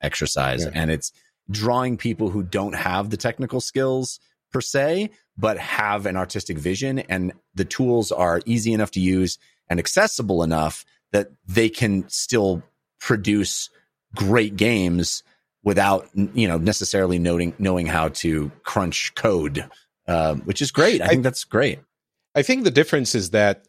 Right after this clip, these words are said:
Speaker 2: uh, y-, you need some technical expertise, but what you can achieve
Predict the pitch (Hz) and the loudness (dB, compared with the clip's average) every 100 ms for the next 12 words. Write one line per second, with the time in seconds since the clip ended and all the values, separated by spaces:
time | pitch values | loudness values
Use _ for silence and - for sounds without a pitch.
0 | - 143 143 131 131 151 175 226 - 143 | -8 -8 -10 -8 -4 -2 -2 0 2 2
1 | 147 131 131 135 113 - 104 - 120 - | 0 -2 -2 -2 -2 -2 -6 -2 -2 0
2 | 123 - 165 185 214 190 104 - 208 147 | 2 4 2 4 2 2 4 2 4 2
3 | 95 90 | 0 -6